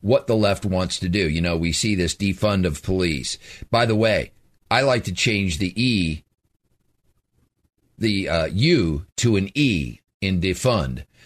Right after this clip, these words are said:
So defend the police. That's what I believe we should be doing. And I know you did that by having an event. So here's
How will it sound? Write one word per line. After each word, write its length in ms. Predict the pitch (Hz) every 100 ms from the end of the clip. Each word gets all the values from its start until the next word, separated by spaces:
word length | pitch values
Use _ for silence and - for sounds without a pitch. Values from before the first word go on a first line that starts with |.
| _
So 340 | - 101 87 82
defend 400 | - 101 151 151
the 80 | 113
police. 460 | - 90 67 - -
That's 240 | 90 -
what 120 | 98
I 120 | 87 104
believe 320 | 85 73 67
we 120 | 69
should 160 | - 67
be 120 | 69
doing. 260 | 69 82
And 100 | 107
I 60 | 110
know 140 | 117
you 240 | 113 117 135
did 220 | 90 76
that 280 | 78 78 -
by 320 | 85 78 76 - - -
having 420 | - 110 98 87 85
an 220 | 90 85
event. 480 | 78 120 98 - - - -
So 160 | 156
here's 340 | 139 262 254